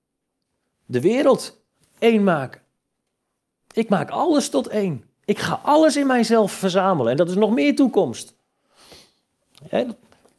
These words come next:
En als we dan, ehm, eventjes kijken in, eh, Deuteronomium, Deuteronomium zestien, die haal ik er nog eventjes, eh, bij, over dat wekenfeest. Ik zie dat de tekstaanduiding in de PowerPoint niet klopt.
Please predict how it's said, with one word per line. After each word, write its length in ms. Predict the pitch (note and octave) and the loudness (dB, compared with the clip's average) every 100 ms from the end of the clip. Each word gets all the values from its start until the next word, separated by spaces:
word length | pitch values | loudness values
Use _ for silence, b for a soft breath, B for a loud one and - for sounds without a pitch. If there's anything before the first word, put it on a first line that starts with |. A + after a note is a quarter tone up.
| _ _ - _ _ _ _ _ _ _ _ _ _ _ - | _ _ -20 _ _ _ _ _ _ _ _ _ _ _ -4
En 140 | D3+ | 0
als 140 | C#3+ B2 | 0 -2
we 80 | B2+ | -2
dan, 240 | B2+ B2 | 0 0
ehm, 200 | B2 A#2 A2 G2+ _ _ _ _ _ _ _ _ _ _ _ _ _ | 0 -2 -8 -18 _ _ _ _ _ _ _ _ _ _ _ _ _
eventjes 420 | - B2+ G2+ G#2 | -2 -2 -4 -6
kijken 360 | - D3 C#3+ B2+ | 2 2 2 -4
in, 100 | B2 | 0
eh, 320 | A#2 A2 G#2+ G2 - _ _ - | 0 0 -6 -18 -20 _ _ -2
Deuteronomium, 920 | D3 C#3+ A2+ B2 C#3 D#3+ D#3+ G3 - _ - | 0 0 -4 0 0 2 -2 -4 -8 _ -6
Deuteronomium 640 | B2+ A#2+ A#2+ A2+ A2 G#2 | -6 -4 -4 -2 -4 -4
zestien, 500 | - E3 - F#3 F3+ | -2 -2 -2 -4 -4
die 160 | B2+ A#2 | -6 -2
haal 160 | A#2 | -2
ik 80 | A2+ | -2
er 60 | A2 | -6
nog 140 | G#2+ | -2
eventjes, 500 | A2+ G#2+ - G#2 - | -2 -2 -12 -12 -6
eh, 160 | G2+ G2 - _ _ _ - _ | -6 -6 -12 _ _ _ -20 _
bij, 440 | G#2 B2+ D3+ D#3+ - | 0 0 0 -6 -8
over 220 | C3 A#2+ | -6 -4
dat 120 | A2 | -6
wekenfeest. 800 | G#2+ C3 C3+ B2 C3 D3 - - _ _ - _ _ - _ - _ B B B B B B | 0 -2 -2 -4 -2 -2 -6 -18 _ _ -20 _ _ -20 _ -20 _ B B B B B B
Ik 60 | - | -18
zie 160 | - | -12
dat 120 | G#2 G2 | -10 -10
de 120 | F#2+ | -6
tekstaanduiding 920 | D3 C#3+ - A2+ A2 A2+ G#2+ G2+ G#2+ | -6 -6 -10 -6 0 2 2 -4 -10
in 80 | G#2+ | -10
de 80 | G2 | -4
PowerPoint 540 | C#3 B2 G#2 G#2 G#2+ | 0 0 0 -4 -4
niet 160 | C#3 - | -6 -2
klopt. 340 | D3+ D3+ | -2 -2